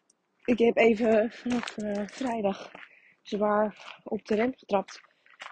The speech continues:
Ehm, en rustig aangedaan. Ik geloof dat ik de halve zaterdag heb liggen, liggen slapen. <laughs> Ik had een denkje een beetje nodig.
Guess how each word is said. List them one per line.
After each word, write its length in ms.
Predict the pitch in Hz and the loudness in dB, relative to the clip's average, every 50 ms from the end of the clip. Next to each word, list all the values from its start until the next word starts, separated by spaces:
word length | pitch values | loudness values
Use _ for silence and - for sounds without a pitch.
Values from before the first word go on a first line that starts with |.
| - _ _ | -20 _ _
Ehm, 640 | - 208 190 190 185 185 180 175 185 185 190 190 190 190 185 - - - - - _ _ _ - - _ - - - - | -4 -2 0 2 2 2 0 -2 -2 -6 -6 -6 -6 -6 -10 -14 -20 -20 -20 -20 _ _ _ -20 -20 _ -20 -20 -18 -14
en 400 | - 196 190 185 185 185 180 202 | -10 -6 -6 -4 -4 -4 -6 -6
rustig 440 | - 202 196 202 180 - - - 220 | -6 -4 -4 -4 -4 -4 -8 -6 -4
aangedaan. 360 | 208 247 196 233 196 196 202 | -4 -2 -2 -2 -2 -2 -4
Ik 80 | 220 - | -4 0
geloof 180 | - 208 180 180 | 2 2 2 0
dat 80 | 190 | -2
ik 60 | - | -8
de 80 | - 180 | -8 -6
halve 260 | 180 190 196 202 190 | -6 -4 -4 -4 -4
zaterdag 360 | - - 208 202 196 - _ | -4 -4 -4 -4 -6 -12 _
heb 120 | - 196 - | -12 -8 -6
liggen, 300 | 190 175 - 202 - 185 | -6 -6 -4 -4 -6 -4
liggen 300 | 180 190 175 - - 170 | -2 -4 -4 -4 -6 -4
slapen. 300 | - 226 226 254 311 311 - | -2 -2 -2 -2 -6 -10 -12
<laughs> 340 | - 262 - - 370 - - - - - - - - - _ _ | -12 -8 -2 -2 -2 -2 -2 -8 -16 -16 -18 -20 -20 -20 _ _
Ik 140 | - - | -4 -2
had 120 | 220 208 202 - | -2 -2 -2 -4
een 180 | 190 185 240 | -2 -2 0
denkje 220 | 302 285 - 269 - | 0 -2 -4 -6 -10
een 100 | - 190 | -8 -8
beetje 260 | 175 - - 175 180 | -8 -6 -8 -6 -4
nodig. 260 | 185 - 233 269 269 | -2 -2 -2 -2 -4